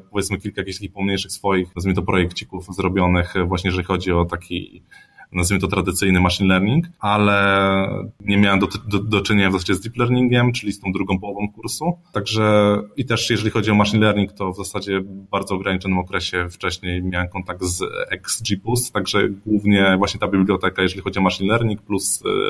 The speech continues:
e, deep learning jako całość. E, to jeżeli chodzi o treść, to, to mi się ogólnie najbardziej podobało, że miałem szansę jakby wejścia w ten obszar. E, natomiast jeżeli chodzi o formę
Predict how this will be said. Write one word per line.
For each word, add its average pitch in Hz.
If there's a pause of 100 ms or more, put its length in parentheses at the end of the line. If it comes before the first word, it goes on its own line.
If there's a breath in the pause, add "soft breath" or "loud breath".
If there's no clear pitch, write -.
e, 101
deep 95
learning 95
jako -
całość. 92 (380 soft breath)
E, 90
to 98
jeżeli 95
chodzi 98
o 90
treść, 85
to, 95
to 92
mi 90
się 92
ogólnie 92
najbardziej 90
podobało, 92
że 92
miałem 92
szansę 87 (120)
jakby 90 (220)
wejścia 98
w 95
ten 110
obszar. 127 (600 loud breath)
E, 101
natomiast 120
jeżeli 127
chodzi 123
o 113
formę 120